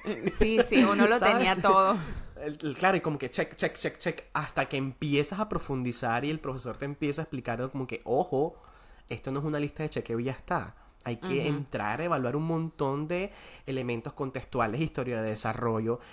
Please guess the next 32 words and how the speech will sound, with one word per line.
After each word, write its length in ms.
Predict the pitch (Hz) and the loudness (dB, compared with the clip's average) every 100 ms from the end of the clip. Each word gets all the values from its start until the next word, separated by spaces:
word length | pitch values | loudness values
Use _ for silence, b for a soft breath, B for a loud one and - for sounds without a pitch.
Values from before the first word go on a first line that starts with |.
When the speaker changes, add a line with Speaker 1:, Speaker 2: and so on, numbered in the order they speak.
| B B _ | B B _
Speaker 1:
Nada 460 | 131 131 131 120 135 | -6 -4 -4 -4 -4
sucede 340 | 160 - 117 | -6 -2 -2
en 100 | 117 | 0
el 120 | 120 | -2
vacío, 420 | 117 107 - 117 | -2 -4 -2 -2
las 120 | 123 127 | -2 -2
personas 400 | 117 - 113 120 | -8 -6 -6 -6
están 180 | 113 107 | -4 -2
en 80 | 110 | -2
un 80 | |
contexto. 680 | 110 113 110 113 - - 135 B B B B B | -2 -4 -2 -4 -4 -4 -4 B B B B B
Em, 520 | 127 127 120 117 120 - - | -2 2 2 2 0 -4 -6
hay 240 | 131 127 | -4 -2
un 100 | 139 | 0
montón 320 | 160 151 147 | 0 -2 -4
de 60 | 139 | -4
sintomatologías 960 | 160 147 139 123 120 117 113 120 123 | -4 -6 -6 -6 -4 -4 -4 -4 -4
que 160 | - 147 | -4 -4
además 460 | 127 113 104 120 - | -2 -2 -4 -6 -8
no 260 | - 135 120 | -8 -2 -2
están 300 | 123 - 113 | -2 -4 -4
contempladas 580 | 139 143 135 123 95 123 | -4 -4 -4 -2 -2 -2
en 80 | 131 | -2
los 120 | 120 | -2
libros 240 | 113 107 | -4 -4
de 100 | 131 | -2
diagnóstico, 580 | 123 107 110 110 131 135 | -2 -2 -2 -4 -4 -6
sea 260 | 131 113 104 | -6 -6 -6
el 100 | 113 | -6
C 160 | - | -4
D 140 | 120 117 | 0 0
diez, 360 | 120 139 147 | 2 0 -4